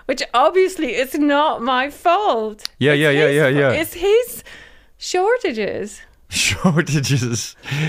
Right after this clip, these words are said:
Speaker 2: Uh, but it, but it,
Speaker 1: 'Cause
Speaker 2: yeah, but
Speaker 1: I, I didn't wanna say fault. It's just
Speaker 2: Well, uh,
Speaker 1: like,
Speaker 2: yeah, but it, but,
Speaker 1: maybe
Speaker 2: but
Speaker 1: he was
Speaker 2: surely, if,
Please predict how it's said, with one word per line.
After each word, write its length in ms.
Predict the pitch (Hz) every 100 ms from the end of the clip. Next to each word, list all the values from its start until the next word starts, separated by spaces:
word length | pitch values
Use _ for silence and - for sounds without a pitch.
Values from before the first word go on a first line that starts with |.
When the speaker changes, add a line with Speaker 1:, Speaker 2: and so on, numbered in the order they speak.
| 156 -
Speaker 2:
Uh, 220 | 131 135 131
but 240 | 127 151
it, 140 | 139
but 160 | 131 143
it, 240 | 135 - -
Speaker 1:
'Cause 80 |
Speaker 2:
yeah, 120 | 127 -
but 240 | 320 -
Speaker 1:
I, 60 | 269
I 40 |
didn't 200 | 320 339
wanna 200 | 302 254
say 220 | 220 214
fault. 440 | - - 202 147 - -
It's 140 | 214
just 160 | 294 269
Speaker 2:
Well, 100 | 190
uh, 60 |
Speaker 1:
like, 80 | 202
Speaker 2:
yeah, 120 | 214
but 120 | 196
it, 180 | 185 165
but, 140 | 170 220
Speaker 1:
maybe 100 | 302
Speaker 2:
but 120 | 175
Speaker 1:
he 60 |
was 40 | -
Speaker 2:
surely, 320 | 214 202
if, 40 | 180